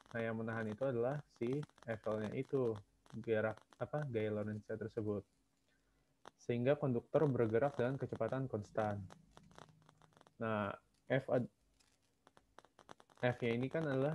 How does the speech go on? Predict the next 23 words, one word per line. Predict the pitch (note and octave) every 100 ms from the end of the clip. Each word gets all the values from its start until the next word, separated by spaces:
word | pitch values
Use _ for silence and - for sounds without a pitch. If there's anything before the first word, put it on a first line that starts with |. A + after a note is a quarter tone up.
| C#3
gerakan, | A#2 A#2 - D#3 D#3+ - _ _ _ _ _ _ _ _ -
gerak, | A#2+ D#3 - _ _ _ _ _ _ _ _ _ _ _
gerak | B2+ B2+ D#3 D#3
konduktor | A#2+ A2+ B2 A#2+
turun | A#2 A2 A2+ G#2+ G#2+
dengan | G#2+ A#2+ D3+ D3+ - - - _ -
sudut | B2 B2+ -
kemiringan | B2 A2+ A2 B2 C#3
tiga | A2 A2
puluh | A2+ A#2+
derajat, | A2 G#2 A2+ A2
ya | G2+
kan? | G#2 A#2+ - _ _ _ _ _
Dengan | A#2 A#2
sudut | A#2+ -
kemiringan | A2 B2
tiga | A#2+ G#2+
puluh | G#2+ G2+
derajat. | F#2+ G2+ G2 - - - _ _ _ _ _ - _
Maka, | B2 - G#2+ A2 C#3 D3+ _ _ _ _ _ _ _ -
gayanya | A2+ A2 G#2+ G#2
itu | D3 C3 B2+ C#3 C#3+
adalah | A#2 G2+ G#2+